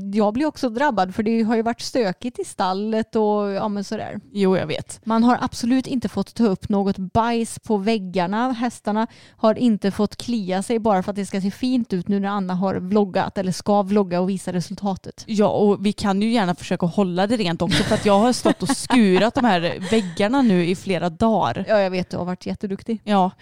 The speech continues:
Speaker 2: och det är slitsamt på kroppen. Jag har ont i ryggen nu, tre dagar efter att jag skurat.
Speaker 1: Mm. <laughs> Vi är ju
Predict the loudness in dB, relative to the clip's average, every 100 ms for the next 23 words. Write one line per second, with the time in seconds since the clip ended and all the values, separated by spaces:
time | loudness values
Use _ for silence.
0 | -20 -6 0 0 0 -4 -6 -6 -4 -4
1 | -2 -2 -2 0 0 0 -2 -4 0 0
2 | 0 -4 -4 -4 -4 -6 -12 _ -2 0
3 | 2 2 2 2 -2 -4 -4 -4 -2 -2
4 | -4 -8 -4 2 6 6 4 -2 -8 0
5 | 2 2 0 -12 -16 -14 -2 0 0 -2
6 | -2 2 2 4 4 2 4 4 2